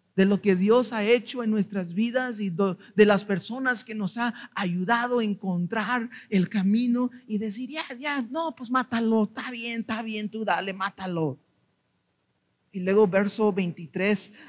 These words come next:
a veinticuatro, fíjase, dice, "Y a la vuelta del año", o sea, después que Dios les estaba llamándolos a volver después que, que mataron a Zacarías, dice, "A la vuelta del año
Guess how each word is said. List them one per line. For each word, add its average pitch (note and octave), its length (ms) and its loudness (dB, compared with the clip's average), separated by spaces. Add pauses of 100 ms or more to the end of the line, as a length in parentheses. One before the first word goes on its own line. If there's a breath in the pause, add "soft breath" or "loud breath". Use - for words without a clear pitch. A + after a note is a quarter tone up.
a E3 120 -4
veinticuatro, E3+ 880 -2 (160 loud breath)
fíjase, F3 760 -2
dice, F3 600 -2 (200)
"Y G#3+ 120 6
a G3+ 80 10
la G3+ 160 8
vuelta B3+ 720 4 (300)
del F3+ 240 6
año", F3 500 2 (560)
o C#3 80 -18
sea, F3+ 180 2
después A3 840 0 (840)
que E3 140 -2
Dios G#3 480 2
les E3+ 180 -2
estaba G3+ 600 0 (100)
llamándolos G#3 840 0
a F#3+ 80 -4
volver F3 580 2 (220 loud breath)
después G#3+ 580 2
que, F#3+ 180 0 (160 loud breath)
que A3+ 140 6
mataron A3 580 4
a F#3+ 60 4
Zacarías, A3+ 760 0 (160 loud breath)
dice, C4 340 4
"A E3+ 160 4
la F#3+ 180 8
vuelta C4 720 4
del G#3 220 4
año B3+ 600 8